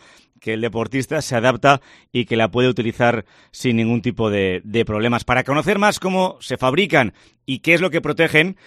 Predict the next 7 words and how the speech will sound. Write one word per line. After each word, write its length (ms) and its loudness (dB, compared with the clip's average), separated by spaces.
vamos 380 0
a 40 -4
saludar 500 4
a 160 2
Hilda 400 2
Vergara, 540 4
técnico 600 2